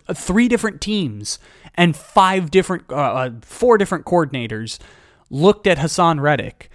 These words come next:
and were like, "Nah." And then he goes to the Eagles and he's only behind Nick Bosa in sack numbers.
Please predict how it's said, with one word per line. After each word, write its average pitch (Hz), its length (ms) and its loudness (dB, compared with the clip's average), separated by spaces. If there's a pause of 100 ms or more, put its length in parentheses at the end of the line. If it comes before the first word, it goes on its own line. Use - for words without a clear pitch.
(260)
and 151 180 0
were 147 100 4
like, 131 420 0 (520)
"Nah." 233 240 2 (1400)
And 208 140 2
then 233 60 4
he 226 80 2
goes 233 160 6
to 233 80 0
the 202 120 -2
Eagles 220 320 2
and 190 120 0
he's - 200 -6 (100)
only 208 280 4
behind 175 420 -2
Nick 175 180 -2
Bosa 143 500 -2
in 120 180 -8
sack 127 340 -8
numbers. 85 460 -14